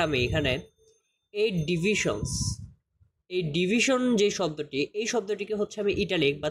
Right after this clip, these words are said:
তির্যক করে দিব। তো আমি এটির শুরুতে block code,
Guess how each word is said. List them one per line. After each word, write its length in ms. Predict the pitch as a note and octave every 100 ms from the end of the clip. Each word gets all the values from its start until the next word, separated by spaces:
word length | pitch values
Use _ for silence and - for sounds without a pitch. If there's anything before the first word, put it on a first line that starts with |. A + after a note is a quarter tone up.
| A3
তির্যক 300 | G3+ G#3 G#3
করে 100 | D3 A#2+
দিব। 100 | A2 - _ _ _ - - -
তো 40 | F#3+
আমি 80 | G3
এটির 260 | G3 D3+ D#3+ - - -
শুরুতে 400 | F#3 F3+ - B2+ - _ _ _ _ _ _ B5 A#5+ C5+ C5 _ _ _ _ _ _ _ _ _ _ _ _ _ _ D3+
block 220 | C#3+ D3+ -
code, 180 | G3+ B3